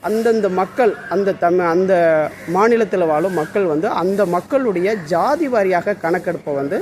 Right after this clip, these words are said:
தொடங்க இப்போ தயாராகி இருக்கிறாங்க. இதுல வந்து தயவு செய்து தேவேந்திரகுல வேளாளர் மக்கள் வந்து தங்களுடைய பெயரை வந்து தேவேந்திரகுல வேளாளர்ன்றதை நம்ம கொடுக்கணும். ஏன்டா நமக்கு வந்து அரசாணை வந்து வந்துருச்சு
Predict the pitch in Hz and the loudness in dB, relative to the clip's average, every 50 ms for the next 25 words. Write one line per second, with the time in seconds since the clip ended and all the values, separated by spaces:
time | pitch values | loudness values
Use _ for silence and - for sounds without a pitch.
0 | 453 - - - 151 143 160 165 165 180 180 233 - - - - - - - - | -6 -8 -10 -8 -6 -4 -2 -2 -2 -2 -2 -4 -6 -14 -20 -20 -20 -20 -12 -10
1 | 175 160 156 156 143 135 131 127 - - 156 156 180 196 202 190 180 165 160 156 | -8 -6 -4 -2 -2 -2 -2 -4 -4 -4 -2 0 2 2 2 2 2 0 0 -2
2 | 147 - 151 147 143 147 170 214 311 339 - - - - - - - - 180 202 | -2 -2 -2 -2 -2 0 -2 -2 -2 -6 -10 -18 -20 -20 -20 -20 -14 -8 -4 -2
3 | 190 214 214 208 190 190 190 214 240 359 403 508 - - - - 165 175 214 247 | 0 2 2 2 2 2 2 0 0 0 -2 -4 -10 -14 -8 -2 0 0 0 0
4 | 269 233 - 220 196 175 185 202 - - 165 151 165 180 208 233 247 247 262 262 | -2 -2 -2 -2 0 0 0 -2 -4 -4 -4 -2 -2 0 2 2 2 2 2 0
5 | 254 220 196 202 202 196 175 170 180 185 202 208 202 196 185 180 156 156 156 151 | 0 0 0 0 0 0 0 2 4 4 6 6 4 4 2 2 0 -2 -4 -2
6 | - 208 196 170 160 143 151 190 226 - - - 185 175 208 240 262 254 262 247 | -2 -2 0 0 0 0 -2 -2 -4 -6 -6 -4 -2 0 0 2 2 2 0 0
7 | 220 190 175 180 170 185 220 269 294 - - - - - - - - - - - | 0 0 0 0 2 2 0 0 -2 -4 -10 -18 -20 -20 -20 -20 -20 -16 -8 -4
8 | 185 196 214 240 254 247 226 208 180 185 190 - 165 170 180 190 214 240 247 247 | 0 2 2 2 2 2 2 0 0 0 0 0 0 0 0 2 4 4 4 4
9 | 254 254 226 196 196 196 202 214 180 175 175 190 196 196 185 180 175 165 165 160 | 4 2 0 0 0 0 0 0 2 2 2 2 2 2 2 2 0 0 0 -2
10 | 160 185 180 175 170 160 147 - 175 175 170 190 180 170 160 156 170 180 202 214 | -2 -2 0 0 -2 -2 -4 -4 -6 -6 -4 -2 -2 -2 0 0 0 0 0 0
11 | 202 196 180 175 165 180 165 175 196 185 160 156 185 - - 180 190 185 170 156 | 0 0 -2 -2 -2 -2 -2 0 0 0 0 0 -2 -4 -2 -2 0 0 0 0
12 | 156 165 180 165 151 180 190 180 170 - - 139 | -2 -2 0 0 0 -2 -2 -4 -6 -8 -12 -14